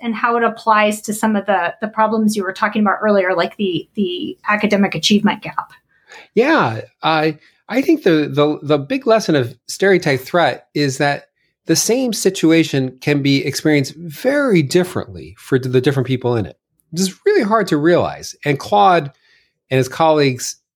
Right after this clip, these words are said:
Speaker 2: Josh Aronson and Steve Spencer, demonstrated that beautifully with, in the case of the standardized intellectual test. So for,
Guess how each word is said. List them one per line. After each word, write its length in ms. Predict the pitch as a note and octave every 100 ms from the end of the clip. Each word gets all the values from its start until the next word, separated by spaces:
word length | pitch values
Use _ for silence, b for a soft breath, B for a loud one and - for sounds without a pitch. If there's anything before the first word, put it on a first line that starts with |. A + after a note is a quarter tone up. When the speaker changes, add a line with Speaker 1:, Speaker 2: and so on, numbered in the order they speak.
| _ _
Speaker 2:
Josh 340 | C#3 C#3+ C#3 C#3+
Aronson 500 | C#3 C#3 C3 C3+ B2+
and 140 | A2
Steve 240 | - C#3 B2
Spencer, 380 | - B2+ C3 A#2 - A#2+
demonstrated 480 | D3+ D#3 D3 D3+ C3+
that 340 | C3+ B2+ A2+
beautifully 800 | A2+ F#3 C4 F#3+ - G#2+ G#2 G#2 _ _ _ _ -
with, 500 | C#4 D3+ C3+ - - _
in 100 | B2+
the 80 | B2+
case 280 | C#3 C3+ B2+
of 60 |
the 80 | A#2
standardized 600 | - C3 B2+ A#2+ A2+ A2+
intellectual 540 | C3+ A2+ A2+ A2+ - G2
test. 500 | - F2+ - - -
So 340 | C3+ C3 B2+ b b b _ _
for, 480 | - C#3 C3 B2